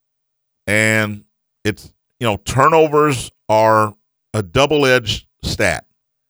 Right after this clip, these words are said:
Because you're either playing out bad offensively when you turn the ball over, or the other team is making you turn the ball over.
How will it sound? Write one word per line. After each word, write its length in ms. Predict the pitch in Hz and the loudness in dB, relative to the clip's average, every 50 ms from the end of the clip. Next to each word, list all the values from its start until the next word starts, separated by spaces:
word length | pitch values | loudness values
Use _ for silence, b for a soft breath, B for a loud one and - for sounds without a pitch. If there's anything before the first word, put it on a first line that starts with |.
| _ _ _ _ _ _ _ _ _ _ _ _ _ _ _ _ _ _ _ _ _ | _ _ _ _ _ _ _ _ _ _ _ _ _ _ _ _ _ _ _ _ _
Because 380 | - 101 - 135 127 120 110 - | -14 -6 -2 0 0 0 0 0
you're 140 | 123 143 143 | -2 0 0
either 240 | 147 143 127 123 - | 0 0 -2 -2 -4
playing 340 | - - 147 151 156 156 | -4 -4 -2 -2 0 0
out 160 | 151 135 120 110 | 0 0 0 0
bad 240 | 143 143 151 156 | 0 0 2 2
offensively 720 | 151 139 127 - - 160 190 208 151 147 151 123 123 123 120 | 2 2 0 0 -2 -4 -4 -4 -4 -6 -6 -4 -2 -2 -2
when 160 | 113 113 110 | -4 -6 -6
you 80 | 104 95 | -8 -8
turn 240 | - 113 107 104 | -4 -4 -4 -4
the 80 | 98 90 | -4 -4
ball 240 | 85 87 85 85 85 | -4 -2 -2 -2 -2
over, 260 | 82 80 - 92 101 | -4 -6 -6 -8 -8
or 220 | - - 98 104 | -6 -4 -4 -4
the 160 | 104 113 120 131 | -2 0 0 0
other 160 | 156 170 156 | 0 -2 -4
team 340 | - - 147 139 143 135 135 | -6 -8 -8 -8 -6 -4 -4
is 200 | 135 135 117 123 | -4 -4 -4 -4
making 500 | 127 131 156 190 170 - 190 151 131 120 | -4 -2 -2 -2 -4 -6 -10 -10 -8 -6
you 140 | 113 107 | -6 -6
turn 260 | - - 110 101 98 95 | -4 -4 -4 -4 -4 -4
the 80 | 92 | -6
ball 260 | 82 90 87 85 80 | -4 -4 -4 -4 -4
over. 260 | 80 73 64 53 - | -6 -8 -10 -12 -18